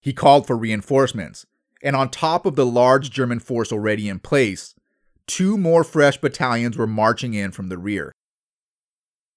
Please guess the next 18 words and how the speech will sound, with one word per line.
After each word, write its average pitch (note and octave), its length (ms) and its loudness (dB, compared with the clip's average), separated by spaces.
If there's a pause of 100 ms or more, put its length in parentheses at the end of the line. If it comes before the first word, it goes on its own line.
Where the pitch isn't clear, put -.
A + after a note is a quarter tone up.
(200)
Before E3 340 4
the F#3 80 4
troops F#3 340 -2
were C3+ 120 -2
sent C3 320 0
in, A2 320 -2 (500)
U E3+ 360 2
S E3 260 6
and A#2+ 160 -4
French C#3+ 340 -2
artillery A#2+ 540 -2
bombarded A2+ 720 2
the A#2 120 -4
enemy's G2 360 -6
position. G#2 580 -6 (880)
For C3 140 0
thirty E3+ 340 2
minutes, E3 500 -2